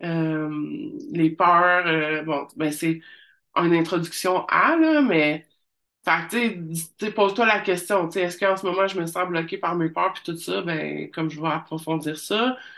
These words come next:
Après ça, est-ce que ma mission est claire ? Est-ce que ma vision est claire ? Est-ce que ma cible, c'est clair ? Est-ce que mes offres, j'ai besoin de les retravailler ? Après ça, ça va être tes communications. Fait que, tu sais, tu peux regarder ça, puis dire, mettons, « OK, j'ai besoin de, j'aurais besoin de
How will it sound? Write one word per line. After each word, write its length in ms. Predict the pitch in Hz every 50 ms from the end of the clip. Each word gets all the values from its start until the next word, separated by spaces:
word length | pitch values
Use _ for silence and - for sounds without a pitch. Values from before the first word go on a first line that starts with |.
| - _ _ _
Après 320 | - - - - - 180 165
ça, 240 | - - 208 196
est-ce 120 | 190 190 -
que 80 | 190
ma 160 | 180 190 175 190
mission 220 | 180 170 - 196
est 100 | 185 175
claire ? 200 | 175 202 196 202
Est-ce 100 | 196 196
que 80 | - 185
ma 140 | 180 165
vision 240 | 165 170 170 170 180
est 100 | 170 170 170
claire ? 180 | - 196 208
Est-ce 160 | 196 185 -
que 80 | - 180
ma 200 | 175 165 151 156
cible, 460 | - - - 185 180 180 180 175 165 - - - - - _ _
c'est 200 | - - 180 170
clair ? 600 | - 185 175 180 185 196 208 220 226 233 233 233 - - _ _ _
Est-ce 120 | 180 170 -
que 80 | - 185
mes 320 | 196 190 190 185 185 185
offres, 140 | 208 202 196
j'ai 100 | 190 190
besoin 240 | 180 175 175 175 175
de 60 | 175
les 60 | 175 175
retravailler ? 680 | 175 - - 170 165 160 156 170 180 196 208 220 226 220
Après 240 | 202 196 - 180 170
ça, 120 | - 202
ça 140 | 196 - 180
va 100 | 170 170
être 80 | 165 165
tes 120 | - 165 165
communications. 1040 | - 160 165 165 160 165 165 151 160 165 - - 185 185 190 202 202 208 214 214 - - - _ - _ _ _ -
Fait 100 | 165 165
que, 40 | 165 165
tu 80 | - 208
sais, 60 | 208
tu 120 | 208 - -
peux 140 | - 220 220
regarder 460 | 220 196 196 180 175 180 180 196 208 202
ça, 560 | - - - - 196 190 202 240 302 320 - - _ _ _ _ _ _
puis 140 | - 196 180
dire, 240 | 165 185 214 220 226
mettons, « 320 | 202 196 208 226 220 220 208
OK, 140 | 214 233 233
j'ai 140 | 202 208
besoin 240 | 180 185 185 202 214
de, 260 | 226 202 180 170 165 170
j'aurais 240 | 180 170 165 170 170
besoin 280 | 175 185 180 226 240
de 100 | - 196